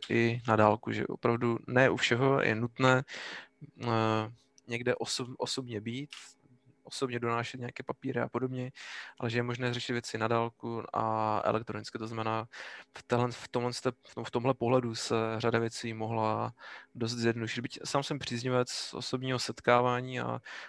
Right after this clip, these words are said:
a zastávám názory z vlastní zkušenosti právě, že z osobního setkání si člověk vždycky odne-, odnese nejvíc, ale opravdu jsou věci, které lze vyřešit, ať, ať už je to nějaká administrativa nebo opravdu jenom nějaké základní informační sch-,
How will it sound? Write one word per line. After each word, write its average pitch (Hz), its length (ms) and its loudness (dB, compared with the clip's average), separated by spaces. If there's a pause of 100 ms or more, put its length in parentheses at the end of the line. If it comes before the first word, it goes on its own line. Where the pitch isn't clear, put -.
(120)
a 117 280 2
zastávám 127 360 2
názory 123 440 6
z 117 40 -2
vlastní 120 200 0
zkušenosti - 440 4
právě, 117 300 10 (480)
že 117 220 8
z 110 60 4
osobního 120 260 4
setkání 120 400 4
si 120 120 2
člověk 120 220 6
vždycky 117 320 4
odne-, 120 340 2
odnese 120 380 4
nejvíc, 113 460 2
ale 110 120 8
opravdu 156 400 4 (460)
jsou - 220 6
věci, 143 360 6
které 123 440 6
lze 120 440 6
vyřešit, 123 480 0
ať, 120 140 6 (100)
ať 123 80 4
už 123 40 -2
je 120 60 0
to 123 60 0
nějaká 123 240 2
administrativa 117 640 4
nebo 113 180 0
opravdu 113 260 0
jenom 113 140 2
nějaké 113 360 -2 (540)
základní 120 340 0
informační 117 480 -8
sch-, - 160 -10